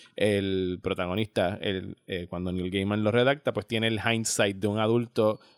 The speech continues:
recordando lo que era ser un niño. Así que tiene como que al-, un tipo de, de nostalgia, pero también lamento por cosas, eh,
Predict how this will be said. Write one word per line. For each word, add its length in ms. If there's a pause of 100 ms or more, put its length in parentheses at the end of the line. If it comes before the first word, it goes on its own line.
(120)
recordando 840
lo 140
que 160
era 240
ser 400
un 200
niño. 540
Así 260
que 360 (500)
tiene 240
como 220
que 100
al-, 260
un 360
tipo 320
de, 340
de 140
nostalgia, 760
pero 200
también 420
lamento 480
por 160
cosas, 720 (180)
eh, 220